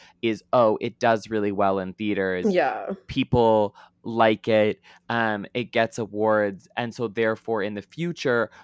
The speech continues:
Speaker 1: there are more opportunities for Black storytellers and for African stories in particular to get told.
Speaker 2: Yeah.
Speaker 1: Um, whereas if we're like, "Well, this wasn't one hundred percent historically accurate and therefore we should not go see it,"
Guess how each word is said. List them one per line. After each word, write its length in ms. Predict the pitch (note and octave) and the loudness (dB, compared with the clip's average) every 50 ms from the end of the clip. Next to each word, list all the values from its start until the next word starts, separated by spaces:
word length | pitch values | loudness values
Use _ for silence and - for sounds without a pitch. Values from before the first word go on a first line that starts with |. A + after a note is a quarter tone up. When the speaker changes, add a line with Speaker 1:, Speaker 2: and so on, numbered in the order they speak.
| _ _ | _ _
Speaker 1:
there 140 | - C3 B2 | -2 0 2
are 100 | A#2+ A2+ | 2 0
more 380 | A2 G#2+ A2 A#2 A#2+ B2+ C3 A#2+ | -2 -6 -6 0 2 4 6 6
opportunities 880 | F#2 G#2+ G#2+ - A2 G#2 - - A#2 A2 G#2+ G#2 G#2+ G#2 G2+ G2+ F#2+ - | 6 4 2 0 -4 -8 -6 -8 -6 -4 -2 -2 0 0 0 -2 -4 -8
for 400 | - _ _ A#2+ A2 A2 G#2+ G2+ | -18 _ _ -2 0 2 0 0
Black 420 | F2 - G2+ G2 G2 G2 G2 - | -2 -2 -2 0 0 -2 -4 -8
storytellers 720 | - - G#2+ G2+ G2+ G2+ F#2+ - G#2 F#2+ G2+ G2 F#2+ F#2 - | -14 -8 -4 -2 -2 -4 -4 -2 -2 0 0 0 -2 -4 -6
and 200 | - G#2+ G#2+ G2 | -8 -8 -8 -6
for 140 | - G#2 - - | -6 -6 -2 2
African 520 | B2 C3 C#3+ - C3 A2+ - A2 G2+ G2+ | 2 2 2 0 -6 -8 -6 -8 -8 -8
stories 440 | F#2+ - - G2+ G2+ G2+ G2+ G2 - | -8 -6 -4 -2 0 0 0 -2 -4
in 100 | G2 - | -10 -12
particular 600 | F#2 F2 - F3+ E3+ - C#3+ A#2+ A2+ A2 G2+ - - - A2+ - _ - | -12 -4 -4 -4 -2 -2 -2 0 0 0 -2 -4 -8 -20 -20 -20 _ -12
to 300 | - - D3+ C3+ B2 A2 | -2 2 2 2 2 0
get 440 | G2+ - A2+ A2 A2 G#2+ G2 - - _ _ _ | 0 2 4 6 6 6 4 2 -2 _ _ _
told. 640 | - - - C#3+ C3 A2 F#2 F2+ F2+ F2+ F2+ E2+ - _ _ | 0 2 4 4 4 4 4 2 2 0 -2 -4 -8 _ _
Speaker 2:
Yeah. 320 | - A#2+ A#2+ A2+ A2 G#2+ G2+ | 0 2 2 2 2 0 -2
Speaker 1:
Um, 180 | G2 F#2+ F2 - _ _ _ _ _ _ | -4 -6 -10 -14 _ _ _ _ _ _
whereas 800 | A2+ A2 C3 C#3 C3+ B2+ B2+ B2 A#2+ A#2 A2+ A2+ A2+ G#2+ - | -6 -2 0 2 4 4 4 4 4 4 4 4 2 0 -2
if 200 | F#2 A2+ B2 - | -4 -6 -6 -4
we're 120 | - B2+ A#2+ | -4 -2 0
like, 240 | A#2 A2+ A2 G#2+ - | 0 0 -2 0 2
"Well, 160 | C3+ C#3 C3+ | 4 4 4
this 240 | B2+ C3 B2+ - - | 2 0 -6 -4 -2
wasn't 320 | B2+ C3 B2 C3+ A#2+ - | -2 -2 -2 -2 -6 -6
one 160 | - A#2+ A#2 A2 | -4 -6 -6 -6
hundred 300 | - - A#2+ A#2+ A#2+ - | -4 -4 -2 -2 -2 -4
percent 340 | - A2+ - - A#2 A2 | -4 -8 -6 -6 -6 -4
historically 500 | A2+ G#2+ - - G#2+ G#2 G#2 - A2+ - | -6 -8 -4 -2 -2 -2 0 -2 -6 0
accurate 400 | - G2 G#2 - - A2+ G#2 C#2+ | 0 0 0 0 -2 -4 -4 -4
and 120 | F2+ G#2 G2+ | -4 -4 -4
therefore 280 | G2+ G2+ - - A2 | -4 -4 -4 -6 -4
we 140 | G2 G2 G#2 | -4 -4 -4
should 300 | - - - - A2 G2 | -4 -10 -4 -4 -4 -2
not 180 | G#2 G2+ F#2+ - | 0 -2 -2 -2
go 120 | G#2 G2+ | -4 -6
see 260 | G2 - - A2 A2 | -6 -6 -6 -2 -2
it," 160 | G#2 G2 F#2 | -2 -2 -4